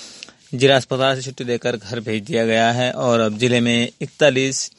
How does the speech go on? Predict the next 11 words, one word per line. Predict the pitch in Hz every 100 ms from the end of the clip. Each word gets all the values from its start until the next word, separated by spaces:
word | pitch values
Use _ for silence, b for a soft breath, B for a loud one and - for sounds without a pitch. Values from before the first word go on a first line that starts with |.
| B B B
एक्टिव | 135 - 131
केस | - 127 123
रह | 120 117
गए | 113 113
हैं। | 113 113
वहीं | 110 113 117
सिम्स | - 123 -
लैब | 120 127 139 -
से | - 123 120 120 - B B B -
सात | - 151 139
सौ | - 143